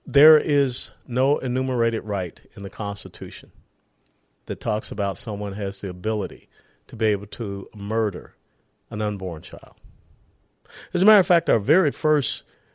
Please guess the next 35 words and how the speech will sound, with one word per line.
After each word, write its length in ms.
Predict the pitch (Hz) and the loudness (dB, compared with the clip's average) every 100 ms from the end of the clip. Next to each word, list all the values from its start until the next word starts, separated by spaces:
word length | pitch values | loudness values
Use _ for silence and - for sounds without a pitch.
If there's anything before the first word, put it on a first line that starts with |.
| _ | _
inalienable 560 | 131 131 147 131 110 101 | 0 4 4 2 0 0
right 420 | 101 131 98 - - - _ - - _ _ _ _ _ _ _ _ _ _ 156 _ _ _ _ | 2 2 2 -4 -18 -20 _ -20 -20 _ _ _ _ _ _ _ _ _ _ -20 _ _ _ _
endowed 400 | 120 104 107 98 | -4 0 0 0
to 100 | - | -4
us 120 | 90 | -6
by 160 | - 98 | -4 -4
our 120 | 95 | -4
Creator 440 | - 101 90 98 87 | -6 -6 -6 -6 -6
God, 440 | 95 98 73 - _ _ _ | -6 -6 -8 -18 _ _ _
not 160 | 101 82 | -10 -8
man, 400 | 95 90 73 110 _ _ _ _ | -8 -8 -10 -16 _ _ _ _
is 160 | - 151 | -6 -4
life. 400 | 170 151 - _ _ - _ _ _ _ _ _ _ _ _ | -4 -4 -10 _ _ -20 _ _ _ _ _ _ _ _ _
And 80 | 143 | -2
that's 160 | 151 151 | 0 0
what 160 | 147 | -4
the 200 | 147 139 | -2 -4
pro-life 540 | 131 147 135 135 135 - | -2 -2 0 0 -2 -4
movement 320 | 131 131 131 | -4 -4 -6
is 120 | 127 | -4
all 220 | 135 131 | -4 -4
about. 360 | 135 143 - - _ - _ _ _ _ _ _ | -4 -6 -8 -16 _ -20 _ _ _ _ _ _
And 120 | 143 123 | -6 0
technology 760 | 147 - 131 127 190 131 123 | 0 0 0 0 0 -2 -2
now 260 | 113 110 113 | -2 0 0
has 160 | 120 | 2
advanced. 500 | - 95 120 156 104 | 0 0 -4 -4 -4
Medical 360 | 101 117 151 147 | -2 -2 0 -2
technology 640 | 139 123 117 110 165 135 | -2 -4 -2 -2 -4 -4
is 80 | 117 | -6
now 160 | 117 110 | -4 -4
advanced, 320 | 107 135 147 | -4 -4 -2
so 80 | 139 | -4
we 220 | 127 151 | -4 -4
understand 920 | 143 156 151 139 - 170 170 151 131 | -4 -4 -4 -8 -4 -2 -2 -2 -4